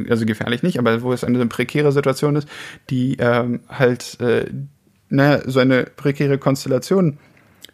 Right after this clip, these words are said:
ähm, beherbergt. Gerade deswegen glaube ich, dass, äh, es durchaus nicht nur Sexualunterricht, wie wir ihn heutzutage haben, geben sollte, sondern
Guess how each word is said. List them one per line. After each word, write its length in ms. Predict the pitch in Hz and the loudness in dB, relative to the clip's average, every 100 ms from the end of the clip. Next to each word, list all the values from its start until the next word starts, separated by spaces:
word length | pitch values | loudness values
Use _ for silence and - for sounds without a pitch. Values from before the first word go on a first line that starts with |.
| _ - | _ -4
ähm, 240 | 117 110 | 0 0
beherbergt. 460 | 117 117 113 127 - _ _ _ _ _ _ _ _ _ _ - | 0 0 0 -2 -6 _ _ _ _ _ _ _ _ _ _ -8
Gerade 440 | 147 139 127 139 | -2 0 2 2
deswegen 380 | 139 156 143 135 | 2 0 2 2
glaube 320 | 120 113 127 | 4 4 2
ich, 140 | 165 - - - - _ | -2 -10 -20 -20 -20 _
dass, 340 | - 113 - - - | -6 -4 -4 -8 -2
äh, 220 | 110 131 - _ _ - | -2 -2 -8 _ _ -8
es 320 | 120 - - _ | -8 -6 -12 _
durchaus 800 | 147 123 143 151 160 - 139 135 | -6 0 2 2 0 0 0 0
nicht 160 | 151 143 | -2 0
nur 100 | 131 | -2
Sexualunterricht, 880 | - - - 113 139 165 165 165 - | -4 -6 -2 0 2 0 0 -2 -4
wie 120 | 123 | -4
wir 100 | 117 | -2
ihn 100 | 117 | -2
heutzutage 540 | 120 139 151 139 135 139 | -2 -6 -4 -4 -4 -2
haben, 160 | 139 | -2
geben 200 | 135 147 | 0 0
sollte, 220 | 143 143 | 0 0
sondern 280 | 143 127 120 | 2 2 0